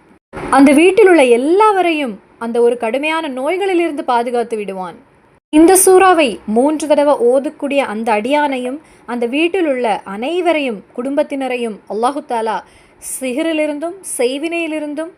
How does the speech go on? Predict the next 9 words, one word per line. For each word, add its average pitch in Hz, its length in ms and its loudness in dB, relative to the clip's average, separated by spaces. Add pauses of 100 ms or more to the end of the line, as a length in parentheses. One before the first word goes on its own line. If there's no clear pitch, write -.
(320)
பொறாமையிலிருந்தும், 330 880 -4 (220)
ஷைத்தானுடைய 349 680 -4 (100)
சூழ்ச்சியிலிருந்தும், 320 800 -6 (220)
ஆபத்திலிருந்தும், 330 760 -6 (140)
விபத்திலிருந்தும், 320 800 -6 (240)
ஏமாற்றுவதிலிருந்தும் 311 960 -6 (440)
இறைவன் 427 360 -6
பாதுகாத்து 240 480 -4
விடுவான். 190 380 -12